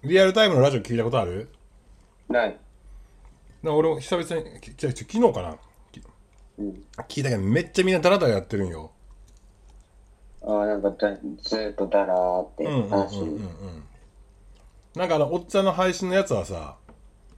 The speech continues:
Speaker 2: うん。
Speaker 1: その十分ぐらいでまとめてバッてやるじゃん？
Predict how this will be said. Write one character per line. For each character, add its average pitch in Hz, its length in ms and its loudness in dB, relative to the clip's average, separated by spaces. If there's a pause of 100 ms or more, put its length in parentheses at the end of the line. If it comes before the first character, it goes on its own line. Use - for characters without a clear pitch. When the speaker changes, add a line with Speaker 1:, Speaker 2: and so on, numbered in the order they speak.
(180)
Speaker 2:
う 104 60 -2
ん。 101 240 -6 (140)
Speaker 1:
そ - 100 -6
の 135 120 0
十 143 140 0
分 135 220 -2
ぐ 110 80 4
ら 101 60 4
い - 20 4
で 98 60 2
ま 104 100 2
と 120 100 -2
め 110 60 0
て 101 100 -4
バ 123 180 -2
ッ - 20 -6
て - 120 -10
や 87 60 -4
る 87 60 -6
じ 73 80 -10
ゃ 85 60 -12
ん？ 123 60 -14